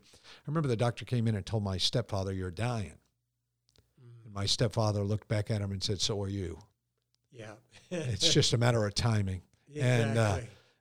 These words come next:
Speaker 1: but I remember my stepfather, I remember my mother was real upset. They told my stepfather he had six months to a year to live. He lived ten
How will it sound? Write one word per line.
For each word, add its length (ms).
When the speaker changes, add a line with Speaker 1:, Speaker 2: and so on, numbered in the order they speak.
Speaker 1:
but 180
I 40
remember 240
my 140
stepfather, 420
I 40
remember 300
my 220
mother 280
was 180
real 200
upset. 400
They 60
told 180
my 60
stepfather 440
he 60
had 160
six 260
months 240
to 120
a 40
year 220
to 60
live. 240
He 80
lived 240
ten 400